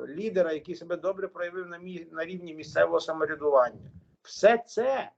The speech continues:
на сьогодні є відкрита опція. Все це, всі ці варіанти можуть братися до розгляду. І, е, я так думаю, що просто корисність подібного опитування кмісу, мабуть, полягає в тому, що він до певної степені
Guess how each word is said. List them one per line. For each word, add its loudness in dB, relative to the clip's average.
на -6
сьогодні -2
є -4
відкрита 0
опція. -8
Все -8
це, -8
всі -14
ці -8
варіанти -4
можуть -4
братися -8
до -4
розгляду. -6
І, -2
е, -2
я 0
так -4
думаю, -2
що -6
просто -4
корисність 2
подібного -6
опитування -6
кмісу, -10
мабуть, -2
полягає 4
в -12
тому, -6
що -12
він -12
до -8
певної -8
степені -8